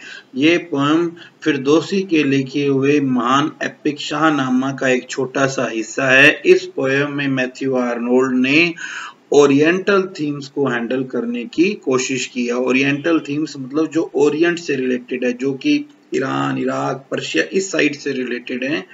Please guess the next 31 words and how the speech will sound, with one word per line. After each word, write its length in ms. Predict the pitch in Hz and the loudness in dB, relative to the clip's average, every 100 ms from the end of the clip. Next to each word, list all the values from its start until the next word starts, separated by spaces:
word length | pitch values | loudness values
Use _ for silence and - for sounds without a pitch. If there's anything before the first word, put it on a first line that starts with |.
| - - _ 170 | -20 -20 _ -2
उन 180 | 190 | 0
themes 360 | 190 151 151 143 | 0 0 -2 -2
को 120 | - | -2
handle 340 | 127 110 131 131 | -2 -2 -4 -4
करने 340 | 127 117 123 | -4 -2 -4
की 120 | - | -4
उन्होंने 240 | 120 120 - | -6 -6 -6
कोशिश 600 | - 117 175 208 - - - | -6 -4 -2 -4 -6 -14 -10
की 120 | 135 | -10
है। 220 | - - _ _ _ _ _ _ _ _ _ _ - - - - - _ _ - | -8 -14 _ _ _ _ _ _ _ _ _ _ -20 -20 -20 -20 -20 _ _ -16
Story 440 | - 170 170 202 | -4 4 6 6
कुछ 280 | 208 190 196 | 4 2 2
इस 200 | 196 - | -2 -2
तरह 300 | 170 160 156 | 0 4 2
से 260 | - 156 135 | 2 -2 0
है 300 | 135 160 160 | 0 0 0
कि 240 | 151 139 | -4 -8
रुस्तम 640 | 131 165 - 190 185 196 190 - - - - - | -4 -4 -2 -2 0 -2 -4 -14 -20 -20 -20 0
एक 220 | 160 156 123 | 2 2 2
बहुत 340 | 143 160 - | 2 2 0
ही 120 | 175 165 - _ _ - 123 | -4 -4 -16 _ _ -14 -6
मशहूर 400 | 123 - 165 156 | -4 2 4 4
योद्धा 440 | 127 127 120 151 | 4 0 0 0
है 280 | 151 156 165 | 2 6 4
और 280 | - 151 156 | 4 2 2
वो 220 | 151 190 | 4 4
Persian 640 | 190 - 165 - 202 180 151 | 2 0 0 0 0 0 0
army 440 | 139 135 135 139 | -4 -4 -4 -2
में, 380 | 135 151 185 - | 0 0 0 -4
Faras 580 | - 147 151 180 180 - | -10 -2 2 2 0 -4
की, 400 | 156 165 175 | -6 -4 -4